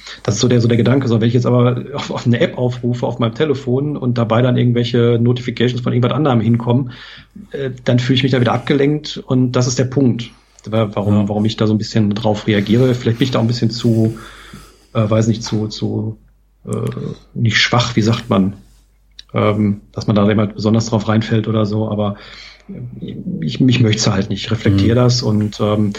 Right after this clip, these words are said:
Speaker 1: deswegen denke ich so ein paar drüber nach, dass man vielleicht mal so ein bisschen ein paar Sachen, Res-, ein paar Ressourcen sammeln kann, wie man denn beispielsweise, wenn man das heute nicht möchte, irgendwie Podcast hört oder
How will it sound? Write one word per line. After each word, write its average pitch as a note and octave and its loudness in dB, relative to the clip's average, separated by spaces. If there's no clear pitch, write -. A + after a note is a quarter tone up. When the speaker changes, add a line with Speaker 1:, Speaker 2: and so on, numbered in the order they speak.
Speaker 1:
deswegen A2+ 0
denke A#2 4
ich A2+ -2
so B2+ 2
ein A#2 2
paar A2 0
drüber A2 0
nach, A2 0
dass A2+ -4
man A2 -2
vielleicht G2+ -6
mal A2+ 0
so G#2 -4
ein G2+ -2
bisschen A2 0
ein G#2+ -6
paar A2 0
Sachen, A#2 0
Res-, A2 -2
ein - -6
paar G#2 -4
Ressourcen A2+ 2
sammeln A2+ 2
kann, G#2+ 0
wie G#2 0
man A#2+ 4
denn G2+ 2
beispielsweise, G2+ -4
wenn G2+ -2
man G2+ 0
das G2+ -4
heute G2+ -2
nicht G#2 -6
möchte, G2 -2
irgendwie F#2+ -2
Podcast - -4
hört F#2+ -4
oder F#2+ -4